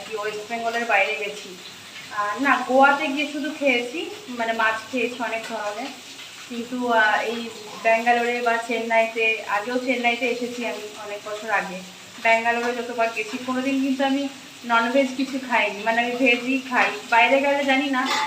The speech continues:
আমার মানে কেমন লাগে মাছ মাংস খেতে। আহ, কিন্তু এবারে এসে, মানে এসে ভাবলাম যে না, মাছ খাবো। চিংড়ি, মানে চিংড়িটা খাওয়া যায়, চিংড়িটা খাবো, মানে চিংড়িটা খেতে পারি, কিন্তু অন্যান্য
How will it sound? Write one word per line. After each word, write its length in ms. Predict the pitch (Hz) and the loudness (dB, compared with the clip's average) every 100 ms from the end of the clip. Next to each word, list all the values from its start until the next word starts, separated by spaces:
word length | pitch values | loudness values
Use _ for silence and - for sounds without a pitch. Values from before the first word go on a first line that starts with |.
| - | -2
আমার 240 | 262 277 277 254 - | 0 4 4 4 -2
মানে 240 | 254 262 | -2 0
কেমন 280 | 262 262 269 | 0 2 2
লাগে 640 | 247 226 220 226 214 208 202 | 4 4 4 2 0 0 0
মাছ 160 | 196 196 214 | 0 -2 -2
মাংস 220 | 208 208 220 | -6 -8 -10
খেতে। 240 | 190 180 185 185 - - - - - - - - - - - - - - | -10 -8 -10 -10 -14 -14 -16 -18 -18 -18 -16 -16 -16 -16 -16 -16 -16 -8
আহ, 440 | 214 208 202 196 202 - - - | -2 2 4 4 2 -2 -10 -6
কিন্তু 260 | 240 247 | -4 2
এবারে 400 | 247 233 240 247 254 | 2 6 6 6 4
এসে, 340 | 254 262 262 254 240 | 2 0 0 -2 -2
মানে 180 | 226 240 240 | 0 0 -2
এসে 180 | 226 254 | -2 -2
ভাবলাম 500 | 247 233 240 240 233 | 2 6 6 4 2
যে 80 | 226 | 2
না, 120 | 226 214 | 2 4
মাছ 160 | 208 - | 2 4
খাবো। 360 | - 214 190 170 - 185 - - - - | 4 4 0 -4 -10 -14 -18 -18 -16 -10
চিংড়ি, 560 | 90 90 - - - - - - - | -4 0 2 8 10 10 6 0 -2
মানে 140 | 294 302 - | -2 -2 -2
চিংড়িটা 420 | 370 392 427 494 494 | -2 0 2 6 6
খাওয়া 200 | 403 320 277 | 6 6 6
যায়, 120 | 302 359 | 2 -2
চিংড়িটা 360 | 370 415 440 - | -2 4 4 6
খাবো, 240 | 330 - 571 381 339 | 4 4 2 2 -2
মানে 200 | 311 311 | -2 -2
চিংড়িটা 320 | 339 359 381 | -2 4 4
খেতে 220 | 359 254 247 | 4 0 0
পারি, 120 | 294 | 0
কিন্তু 240 | 311 311 302 | 0 0 0
অন্যান্য 420 | 294 311 302 | 0 -2 -2